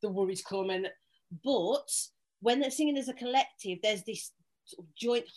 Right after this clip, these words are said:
heartbeat, this joint sort of force. I don't know what it is, but everybody sings brilliantly. So anybody who thinks, "Oh, I can't sing," yes, you can. When you're in a collective and you're belting it out, everybody can sing.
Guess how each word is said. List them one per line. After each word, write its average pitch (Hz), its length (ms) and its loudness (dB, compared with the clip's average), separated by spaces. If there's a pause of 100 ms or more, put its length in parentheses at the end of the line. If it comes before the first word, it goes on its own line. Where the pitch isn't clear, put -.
heartbeat, 240 640 2
this 190 240 -10
joint 214 240 -2
sort - 220 -6
of 185 160 -8 (1400)
force. 240 400 8
I 254 60 -2
don't 262 200 2
know 226 120 0
what 226 240 0
it - 120 -6
is, 254 120 0 (240)
but 247 180 2
everybody 247 600 4
sings 185 520 -2 (240)
brilliantly. 202 600 0 (180)
So 233 100 4
anybody 285 520 6
who 262 60 -2
thinks, 233 200 0
"Oh, 262 160 6
I 247 80 8
can't 226 360 2
sing," 214 280 -4
yes, 277 260 0
you 254 80 -2
can. 254 200 2 (260)
When 233 160 4
you're 262 120 2
in 302 100 8
a 320 80 2
collective 294 720 2 (240)
and 214 80 -6
you're 208 160 0
belting 226 320 4
it 247 160 -6
out, 180 220 0 (260)
everybody 185 420 -2
can 180 160 -14
sing. 165 240 -12